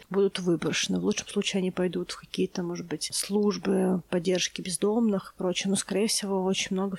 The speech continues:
будет просто выброшено. М, это минус. Также я думаю, что с точки зрения минуса, это то, что в таком паническом состоянии люди не думают о том, насколько, м, экологично то, что они делают вообще в целом, например.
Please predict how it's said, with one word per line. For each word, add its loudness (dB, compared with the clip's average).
будет 0
просто -4
выброшено. 0
М, 2
это 0
минус. 2
Также 2
я 4
думаю, 2
что 2
с 0
точки -2
зрения 2
минуса, 4
это 2
то, 2
что 0
в -12
таком 2
паническом 2
состоянии 2
люди 2
не 4
думают 2
о 0
том, 2
насколько, 2
м, 0
экологично 0
то, 0
что 0
они 2
делают 0
вообще -2
в -8
целом, 0
например. 0